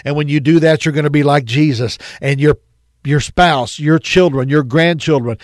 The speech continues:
your great-grandchildren, your neighbors, your friends, your coworkers, the world will see Jesus in you. That's when God is sticking out. When people are seeing not us,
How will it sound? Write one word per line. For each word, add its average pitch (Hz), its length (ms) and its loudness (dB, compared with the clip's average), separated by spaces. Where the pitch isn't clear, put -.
your 156 160 2
great-grandchildren, 147 880 0
your 156 140 -2
neighbors, 147 440 2
your 156 140 2
friends, 160 380 -4
your 147 120 0
coworkers, 165 640 0
the 151 100 0
world 156 400 2
will 147 80 4
see 156 220 4
Jesus 151 460 2
in 143 160 0
you. 175 440 0
That's - 800 -6
when 123 240 -6
God 117 260 0
is 110 80 -4
sticking 113 400 -2
out. 104 300 -8
When 107 200 -16
people 139 320 0
are 135 40 2
seeing 139 300 -2
not 131 220 2
us, 156 480 0